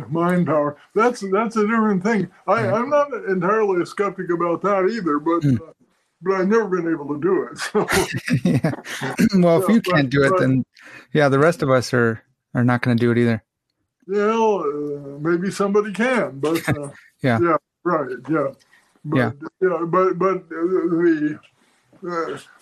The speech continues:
Speaker 1: I mean, what we're talking about is mind-body interaction.
Speaker 2: Uh-huh.
Speaker 1: You know? Uh, the, uh, the state of our bodies, our brains,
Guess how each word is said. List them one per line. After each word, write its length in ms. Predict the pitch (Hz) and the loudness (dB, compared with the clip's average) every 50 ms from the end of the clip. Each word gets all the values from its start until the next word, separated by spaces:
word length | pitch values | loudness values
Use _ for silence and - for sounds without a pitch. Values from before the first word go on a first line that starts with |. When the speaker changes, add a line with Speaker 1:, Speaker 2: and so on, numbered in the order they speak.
| - 196 | -4 0
Speaker 1:
I 40 | 190 | 2
mean, 220 | 214 208 190 180 175 180 | 2 2 2 0 -2 -4
what 320 | 185 196 196 202 - - | -4 0 2 2 2 2
we're 100 | 185 180 175 | 2 0 -2
talking 360 | 165 196 247 269 269 277 247 | 0 0 -2 -2 -2 -4 -6
about 380 | 180 147 151 151 165 185 185 185 | -4 -2 0 0 0 0 0 0
is 180 | 185 170 135 151 | -2 -2 -6 -6
mind-body 1160 | 165 170 170 180 185 196 202 202 185 185 156 147 156 156 151 147 151 160 175 208 202 175 - 165 | -4 -2 0 0 0 0 0 0 -2 -2 -2 -2 0 2 2 0 0 -2 -10 -10 -12 -16 -18 -16
interaction. 880 | 170 180 180 165 175 190 208 220 247 262 269 262 - - - 147 135 - _ _ 135 _ _ _ - | -10 -8 -4 0 2 2 2 0 0 -4 -6 -10 -10 -10 -8 -10 -10 -14 _ _ -20 _ _ _ -2
Speaker 2:
Uh-huh. 140 | 117 107 110 | 0 0 0
Speaker 1:
You 40 | 110 160 | -2 -4
know? 60 | 190 _ _ _ _ _ _ _ _ _ _ _ _ _ _ _ - 160 | -10 _ _ _ _ _ _ _ _ _ _ _ _ _ _ _ -6 -2
Uh, 320 | 165 165 160 156 156 143 160 | -2 -2 0 0 0 2 2
the, 440 | 156 151 147 135 139 147 147 110 - _ _ _ _ _ _ _ _ _ _ _ - | 2 2 2 2 0 -2 -2 -6 -12 _ _ _ _ _ _ _ _ _ _ _ -12
uh, 480 | 190 190 180 165 160 160 160 160 165 156 | -10 -8 -8 -8 -8 -6 -2 0 0 0
the 60 | 147 135 | 0 -2
state 360 | - - 190 190 185 208 190 | -2 2 4 4 4 4 2
of 120 | 190 180 | 0 0
our 160 | 180 175 170 | 2 0 -2
bodies, 600 | 165 160 180 185 180 175 170 170 202 208 175 - | 0 0 0 0 0 0 0 0 -2 -2 -4 -4
our 100 | 165 160 147 | -4 -4 -2
brains, 580 | 143 165 160 165 170 180 185 185 180 - - | 0 0 0 0 0 0 0 0 -2 -4 -6